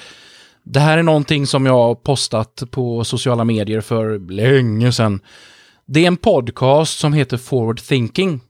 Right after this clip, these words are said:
Den är nedlagd sedan länge, men det var en sån här riktigt väl efterforskade, välklippta, ordentliga avsnitt. Den var riktigt, riktigt genomarbetad.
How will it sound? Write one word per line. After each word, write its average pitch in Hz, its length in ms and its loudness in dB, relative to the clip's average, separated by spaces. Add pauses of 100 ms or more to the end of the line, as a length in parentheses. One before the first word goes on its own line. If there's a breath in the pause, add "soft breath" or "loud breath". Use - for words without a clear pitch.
Den 135 200 0
är 147 40 4
nedlagd 123 500 0
sedan 117 200 0
länge, 123 320 0
men 139 160 2
det 160 80 0
var 160 100 2
en 151 80 2
sån 151 120 0
här 123 300 2 (480 soft breath)
riktigt 120 520 -2
väl 117 640 0
efterforskade, 117 1080 -2
välklippta, 120 1160 0
ordentliga 120 600 -2
avsnitt. 117 520 -4
Den 113 120 -4
var 117 140 -2
riktigt, 131 400 -4
riktigt 117 360 -4
genomarbetad. 104 920 -4